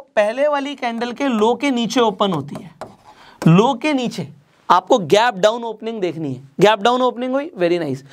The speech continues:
उसके बाद सेलर्स ने पूरी कोशिश करी नीचे लेके जाने की,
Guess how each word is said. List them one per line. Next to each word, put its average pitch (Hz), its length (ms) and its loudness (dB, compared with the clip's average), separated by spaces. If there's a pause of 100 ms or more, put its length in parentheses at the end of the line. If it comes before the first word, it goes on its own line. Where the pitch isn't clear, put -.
(260)
उसके 233 300 4
बाद 302 200 4
सेलर्स 302 580 0
ने 247 220 -6
पूरी 277 280 -2
कोशिश 247 300 0
करी 254 240 0
नीचे 233 260 0
लेके 220 220 2
जाने 196 280 -4
की, 226 140 -6